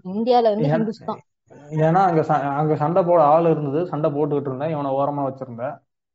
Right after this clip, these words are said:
Speaker 2: இப்ப சண்டை போட ஆள் இல்ல அப்படின்னா கடைசியில இங்கதான் வருவ. "நீ ஏன்டா படிச்சுட்டு
Speaker 1: ஆமா,
Speaker 2: வந்த?
Speaker 1: மறுபடியும்
Speaker 2: நீ
Speaker 1: இவங்க வந்து
Speaker 2: அடிமையா
Speaker 1: அந்த
Speaker 2: இரு"
Speaker 1: வேதிக்
Speaker 2: அப்படின்னு தான் சொல்லுவாங்க.
Speaker 1: ரிலிஜன், வேதிக் பீரியடுக்கு போவானுங்க, வேற எங்கேயும் போக மாட்டானுங்க.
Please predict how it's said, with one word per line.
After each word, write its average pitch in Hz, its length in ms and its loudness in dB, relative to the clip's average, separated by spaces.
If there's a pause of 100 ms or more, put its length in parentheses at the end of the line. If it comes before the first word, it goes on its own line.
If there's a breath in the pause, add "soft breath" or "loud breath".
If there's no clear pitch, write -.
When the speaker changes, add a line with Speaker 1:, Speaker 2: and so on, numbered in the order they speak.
(180)
Speaker 2:
இப்ப 165 220 -4
சண்டை 170 260 0
போட 170 180 2
ஆள் 160 240 4
இல்ல 156 240 2
அப்படின்னா 139 300 -4
கடைசியில 165 360 -4
இங்கதான் 143 320 -2
வருவ. 123 280 -6
"நீ 156 240 -6
ஏன்டா 165 220 -2
படிச்சுட்டு 277 360 -4
Speaker 1:
ஆமா, 359 40 -2
Speaker 2:
வந்த? 277 100 -2
Speaker 1:
மறுபடியும் 311 540 0
Speaker 2:
நீ 165 100 -4
Speaker 1:
இவங்க 160 240 2
வந்து 254 140 2
Speaker 2:
அடிமையா 147 40 2
Speaker 1:
அந்த 147 120 4
Speaker 2:
இரு" 143 100 4
Speaker 1:
வேதிக் - 240 6
Speaker 2:
அப்படின்னு 139 240 -2
தான் 254 80 4
சொல்லுவாங்க. 240 240 2
Speaker 1:
ரிலிஜன், 240 260 0
வேதிக் 254 340 0
பீரியடுக்கு 220 340 -2
போவானுங்க, 208 560 0
வேற 190 160 -4
எங்கேயும் 214 280 -6
போக 220 140 -6
மாட்டானுங்க. 175 500 -10